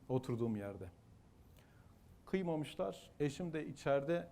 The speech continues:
bizim diğer çocuğa dalmış. Kıymamışlar ikisi beraber. Okulda yedi tane araç var, yedi tane şoför var. Bin yedi yüz kişilik bir okul, iki yüz elli tane çalışan. Kıymamışlar. Dört kilometrelik yolu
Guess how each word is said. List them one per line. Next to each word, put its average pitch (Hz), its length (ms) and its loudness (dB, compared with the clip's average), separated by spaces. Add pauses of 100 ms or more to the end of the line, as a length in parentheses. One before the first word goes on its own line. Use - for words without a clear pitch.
(140)
bizim 151 320 -4
diğer 151 200 2
çocuğa 143 420 0
dalmış. 165 540 -6 (400)
Kıymamışlar 170 680 0
ikisi 143 360 -4
beraber. 147 520 2 (840)
Okulda 147 640 2
yedi 147 240 0
tane 143 220 2
araç 151 320 -2
var, 180 140 2
yedi 127 220 -2
tane 139 220 -2
şoför 151 380 0
var. 190 340 -2 (340)
Bin 131 120 4
yedi 135 200 4
yüz 139 160 -4
kişilik 143 360 -6
bir 180 40 2
okul, 175 320 -2
iki - 200 -6
yüz 135 140 2
elli 131 180 0
tane 170 240 0
çalışan. 185 480 2 (1080)
Kıymamışlar. 175 720 4 (380)
Dört 175 240 0
kilometrelik 147 680 0
yolu 156 360 4